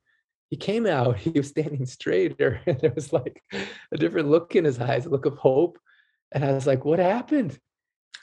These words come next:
He says, "I don't know <laughs> how to explain it. I, I didn't even tell him anything. He just touched my wrist and he described to me better than my four doctors." My four doctors never get together to talk about my case,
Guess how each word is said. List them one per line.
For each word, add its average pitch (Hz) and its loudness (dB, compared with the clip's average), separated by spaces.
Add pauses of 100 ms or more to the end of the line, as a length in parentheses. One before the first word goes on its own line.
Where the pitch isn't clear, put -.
He 160 -2
says, 170 -2 (140)
"I 180 4
don't 220 4
know 214 6
<laughs> 185 0
how 208 4
to 208 8
explain 196 2
it. 196 4
I, 151 0 (460)
I 165 4
didn't 240 2
even 233 2
tell 233 6
him 233 2
anything. 226 0
He 208 -6
just - -4
touched 226 0
my 170 2
wrist 170 2 (200)
and 156 -2 (760)
he 269 2
described 180 0
to 143 -6
me 175 -2 (240)
better 214 4
than 190 2
my 165 0
four 185 0
doctors." 160 0
My 139 0
four 190 0
doctors 170 2
never 175 2
get 160 -2
together 147 2
to 123 -4
talk 139 -2
about 127 0
my 120 0
case, 113 -2